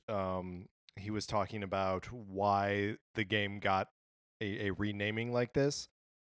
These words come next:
Um, and, you know, the, the original title of the, um, Famicom game was a Fire Emblem Gaiden, which means side story. Uh, and so I think they were just like, "Not marketable.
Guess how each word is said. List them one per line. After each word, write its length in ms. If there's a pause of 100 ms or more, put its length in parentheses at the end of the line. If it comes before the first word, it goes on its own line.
(100)
Um, 460 (180)
and, 260
you 100
know, 100
the, 120
the 120
original 260
title 540
of 300
the, 400 (120)
um, 320
Famicom 420
game 300
was 500 (580)
a 40
Fire 240
Emblem 320
Gaiden, 460 (420)
which 320
means 320
side 300
story. 480 (480)
Uh, 300
and 260
so 160
I 80
think 160
they 80
were 80
just 200
like, 320 (460)
"Not 300
marketable. 640